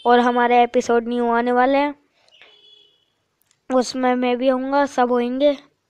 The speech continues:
ओए दोस्तों, इसका computer भी आएगा और मैं भी आऊँगा इसके साथ। To continue,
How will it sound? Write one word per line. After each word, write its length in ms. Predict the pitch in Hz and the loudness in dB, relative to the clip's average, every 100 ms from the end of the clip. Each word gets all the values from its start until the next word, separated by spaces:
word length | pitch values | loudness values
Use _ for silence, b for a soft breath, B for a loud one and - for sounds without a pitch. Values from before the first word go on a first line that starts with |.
| _ | _
ओए 280 | 269 294 294 - _ _ _ _ _ _ _ _ _ _ _ _ _ _ _ _ - | -2 -2 -2 -8 _ _ _ _ _ _ _ _ _ _ _ _ _ _ _ _ -8
दोस्तों, 540 | 233 - - 302 302 | -8 -4 2 6 6
इसका 400 | 269 - - 269 | 4 0 -4 -2
computer 540 | 269 254 240 240 240 240 | -2 -4 -2 0 0 0
भी 120 | 247 | -2
आएगा 240 | 240 247 294 | 0 2 4
और 200 | 311 311 | 4 2
मैं 240 | 311 330 | 2 2
भी 80 | 330 | 2
आऊँगा 240 | 339 339 330 | 0 0 -2
इसके 260 | - 285 | -2 -4
साथ। 340 | 262 214 - _ _ _ - - - - - - _ _ - - - _ - - - - - - - _ _ _ - - _ _ _ _ _ _ _ _ _ _ - - | -4 -6 -8 _ _ _ -16 -16 -20 -20 -20 -20 _ _ -18 -18 -20 _ -20 -20 -20 -20 -20 -20 -20 _ _ _ -20 -20 _ _ _ _ _ _ _ _ _ _ -6 -2
To 100 | 285 | -2
continue, 480 | 277 240 226 208 | -2 -4 -10 -14